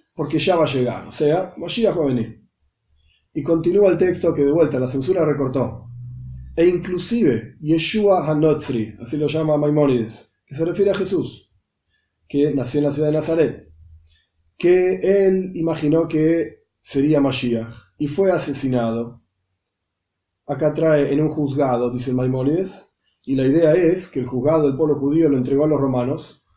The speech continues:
para que ellos decidan lo que querían hacer. Esta persona estaba declarándose a sí mismo rey por sobre todo el pueblo judío contra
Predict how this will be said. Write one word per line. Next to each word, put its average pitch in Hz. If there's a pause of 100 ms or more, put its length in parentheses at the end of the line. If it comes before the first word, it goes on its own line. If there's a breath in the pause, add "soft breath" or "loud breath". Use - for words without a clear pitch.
(140)
para 143
que 160
ellos 180
decidan 160
lo 127
que 131
querían 156
hacer. 165
Esta 139
persona 151
estaba 147
declarándose 143
a -
sí 156
mismo 151
rey 156
por 131
sobre 127
todo 147
el 135
pueblo 151
judío 139
contra 185